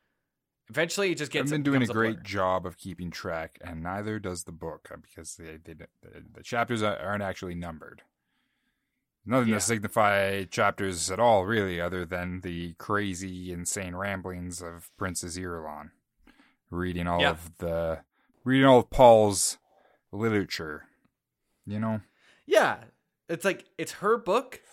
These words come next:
Speaker 1: but it's actually all the sayings of Muad'Dib and all the history of Muad'Dib and all the,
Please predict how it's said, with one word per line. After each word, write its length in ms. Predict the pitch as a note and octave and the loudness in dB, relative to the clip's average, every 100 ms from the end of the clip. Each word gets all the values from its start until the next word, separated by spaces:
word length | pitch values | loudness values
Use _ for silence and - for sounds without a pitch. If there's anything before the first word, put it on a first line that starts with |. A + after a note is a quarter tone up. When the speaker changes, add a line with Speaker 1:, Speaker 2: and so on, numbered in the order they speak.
| - | -2
Speaker 1:
but 340 | D#3+ D3 C#3 - | 0 2 0 -6
it's 200 | D3+ - | -6 2
actually 840 | D#3+ E3+ - F3+ F3 E3 D#3+ D3+ - - - | 2 2 -4 -4 -2 -2 -4 -6 -12 -20 -6
all 220 | C#3 C#3+ | -2 -2
the 80 | C#3+ | -2
sayings 420 | - C#3 C3+ C#3+ | -4 -4 -4 -6
of 100 | C#3+ | -8
Muad'Dib 640 | C#3+ D3+ D3+ C#3+ D3 D#3 G#2+ | -4 -2 -2 -4 -8 -8 -8
and 100 | B2 | -6
all 120 | B2+ | -6
the 60 | A2 | -4
history 380 | B2+ C3 D3 | -6 -6 -6
of 100 | C#3+ | -6
Muad'Dib 640 | C3+ C#3+ C#3 C3+ C#3 D3+ - | -6 -6 -6 -8 -8 -8 -8
and 200 | A#2+ A#2 | -8 -6
all 160 | B2 | -4
the, 400 | A#2+ A#2 A2+ A2 | -4 -4 -4 -8